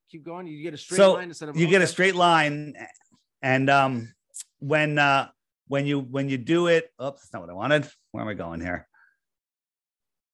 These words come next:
Speaker 2: Um, when you, when you cast it onto, uh, when you use a flat straight edge, and I'm not saying this does it, onto a, uh, ball, you get a curve.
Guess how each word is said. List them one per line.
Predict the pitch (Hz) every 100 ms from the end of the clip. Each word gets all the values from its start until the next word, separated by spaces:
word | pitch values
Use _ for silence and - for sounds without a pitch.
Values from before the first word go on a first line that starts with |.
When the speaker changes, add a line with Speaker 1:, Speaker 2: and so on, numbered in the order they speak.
| _ -
Speaker 2:
Um, | 110 110 104 - _ _ _ _ _ _ _ _ _ _ _ _ - _ _ _ _
when | 135 147
you, | 151
when | 151 147 143
you | 143 135 120 -
cast | 156 170 165 180
it | 170
onto, | 139 147 135 135 139 131 127 _ -
uh, | 139 151
when | 135 139
you | 135
use | 113 147 160 165 135
a | 131 113
flat | - - - 147 165 226 214 - _
straight | - - 196 190
edge, | 120 107
and | 117
I'm | 120
not | 135 139
saying | 147 135
this | 127
does | - 170 143
it, | 127 - _ -
onto | 151 151 147 147 135 127 _ _ _ _ -
a, | 143 139 135 127
uh, | 123 117 110 _ _
ball, | 113 107 147 135 131
you | 127 123
get | 131
a | 127
curve. | - - 233 120 76